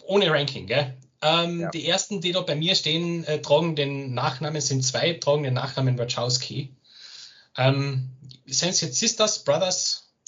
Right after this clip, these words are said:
Speaker 2: Ah, die, ja. Genau.
Speaker 1: Si-, Sisters sind's jetzt, gell? Glaub ich.
Speaker 2: Ich glaub, ja, voll.
Speaker 1: Ja.
Speaker 2: Das haben zumindest der
Speaker 1: Wachowski
Speaker 2: Hein
Speaker 1: Sisters.
Speaker 2: und der Hoffmann letztens gesagt.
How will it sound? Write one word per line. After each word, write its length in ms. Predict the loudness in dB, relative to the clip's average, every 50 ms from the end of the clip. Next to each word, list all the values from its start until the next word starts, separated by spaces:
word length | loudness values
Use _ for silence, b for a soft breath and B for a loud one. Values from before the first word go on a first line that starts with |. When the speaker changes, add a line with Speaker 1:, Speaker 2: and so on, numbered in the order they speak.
| -12 -10 _
Speaker 2:
Ah, 160 | 0 2 2
die, 240 | 2 2 -2 -6 -8 -10 _
ja. 180 | -10 -10 -10 -10 _ _ _ _ _ _ _ _ _ _ _ _ _
Genau. 140 | -8 -6 -4
Speaker 1:
Si-, 160 | -4 -4 -2
Sisters 400 | -2 0 0 0 2 2 0 2 0
sind's 200 | 0 -2 -2 -2
jetzt, 200 | -4 -4 -2 -2
gell? 240 | -2 -2 -2 -4 -6 -6
Glaub 140 | -4 -4 -4
ich. 120 | -6 -6
Speaker 2:
Ich 80 | -2 2
glaub, 220 | 4 4 4 4 0 -2 0
ja, 200 | 2 2 2 0
voll. 240 | -4 -10 -6 -4 -2
Speaker 1:
Ja. 200 | -2 -2 -4 -8
Speaker 2:
Das 180 | -14 -16 -4 -2
haben 160 | -2 -2 -2 -4
zumindest 380 | -10 -10 -8 -8 -8 -6 -4 -2
der 60 | 0
Speaker 1:
Wachowski 500 | 2 2 2 2 2 0 -2 -2 -4 -2 -2
Speaker 2:
Hein 60 | -2
Speaker 1:
Sisters. 420 | 0 0 2 4 4 4 2 2
Speaker 2:
und 120 | 0 -2 0
der 60 | 0
Hoffmann 400 | 0 0 0 -4 -8 -12 -12 -12 -16 _ _ _ -8
letztens 360 | -8 -8 -8 -12 -20 -20 -20
gesagt. 440 | -18 -16 -16 -16 -16 -18 -20 -20